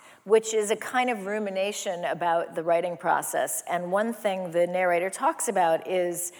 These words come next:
self-criticism and the difficulty of,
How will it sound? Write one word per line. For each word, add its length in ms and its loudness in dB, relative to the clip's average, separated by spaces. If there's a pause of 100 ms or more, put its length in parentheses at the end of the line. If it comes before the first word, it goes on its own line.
(240)
self-criticism 1300 -2
and 280 -4
the 120 -2
difficulty 840 -4
of, 420 -2